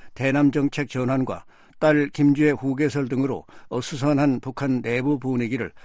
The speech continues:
당이 중심이 돼 잡겠다는 메시지가 깔린 행보라는 관측이 나옵니다. 서울에서 김한용 기자가 보도합니다.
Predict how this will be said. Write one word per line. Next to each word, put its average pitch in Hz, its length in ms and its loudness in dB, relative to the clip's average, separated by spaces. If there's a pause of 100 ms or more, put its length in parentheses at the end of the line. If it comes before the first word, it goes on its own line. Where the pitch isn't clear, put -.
(180)
당이 135 400 2
중심이 135 540 2
돼 127 420 -4 (100)
잡겠다는 127 960 -4
메시지가 117 540 -6
깔린 120 420 -8
행보라는 127 540 -4 (180)
관측이 127 380 -6
나옵니다. 95 500 -10 (380)
서울에서 165 600 2
김한용 139 560 0
기자가 117 360 -6
보도합니다. 104 640 -12